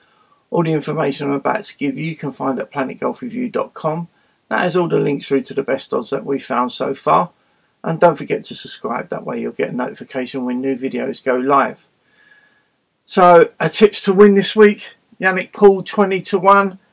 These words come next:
Adrian Ortiz twenty to one, and Jules Campello twenty-two to one, all with live score bet. Yannick's had back-to-back runner-up finishes this year, followed by a sixth place finish, and he had a runner-up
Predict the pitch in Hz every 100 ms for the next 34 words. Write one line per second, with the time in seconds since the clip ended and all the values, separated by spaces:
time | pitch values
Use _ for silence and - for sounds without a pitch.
0 | _ _ _ _ _ _ _ _ _ _
1 | - 190 180 185 180 165 - 196 180 165
2 | - 185 165 - 170 170 175 170 - _
3 | _ _ 165 156 139 180 170 - 165 143
4 | 151 147 - - 180 175 - 143 - 135
5 | 135 - - 131 143 139 - 143 135 -
6 | 139 131 127 165 - _ _ _ _ _
7 | _ 180 202 214 190 - - 170 - -
8 | - _ _ _ - 214 214 202 190 180
9 | _ - 170 160 160 - 151 139 - 147
10 | 135 - _ _ 156 143 156 143 - -
11 | 156 151 143 - _ - 139 _ 151 147
12 | 139 - 131 180 - - 131 127 - _
13 | _ _ _ _ 135 131 139 - _ _
14 | _ - 156 151 151 160 202 185 170 170
15 | -